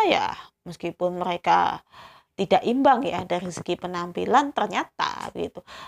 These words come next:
mereka itu saling mengisi satu sama lain. Itu juga jodoh kan seperti itu. Tidak bisa yang, eh, apa, yang penting serasi itu sama-sama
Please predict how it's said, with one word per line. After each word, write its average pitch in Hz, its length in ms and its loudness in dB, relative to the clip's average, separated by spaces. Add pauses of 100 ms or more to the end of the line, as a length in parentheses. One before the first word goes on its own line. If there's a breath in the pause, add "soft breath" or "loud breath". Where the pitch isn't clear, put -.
(120)
mereka 190 320 -2
itu 190 320 0
saling 208 400 -2
mengisi 208 320 -8
satu 208 240 -4
sama 220 320 0
lain. 208 480 4
Itu - 240 -12
juga 294 240 -2
jodoh 202 320 -4
kan 370 160 -8
seperti - 480 -12
itu. - 240 -16 (640)
Tidak 170 320 -4
bisa 180 320 -4
yang, 180 480 -2 (480)
eh, 165 320 -2
apa, 190 400 -2 (560)
yang 214 240 2
penting 220 320 0
serasi 190 720 -2
itu - 80 -8
sama-sama 190 640 -6